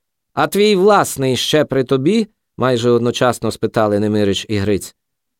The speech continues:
У цьому можна легко переконатися, хлопці, зверхньо відповів Хома.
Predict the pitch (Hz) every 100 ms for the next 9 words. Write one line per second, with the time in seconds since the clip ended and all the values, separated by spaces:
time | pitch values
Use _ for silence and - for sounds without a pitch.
0 | _ _ _ _ _ - 202 - 247 226
1 | 214 214 196 208 202 208 - 202 208 196
2 | 185 202 208 196 120 110 - 110 101 -
3 | 107 98 104 107 92 - 104 101 - 104
4 | 101 95 - 101 98 90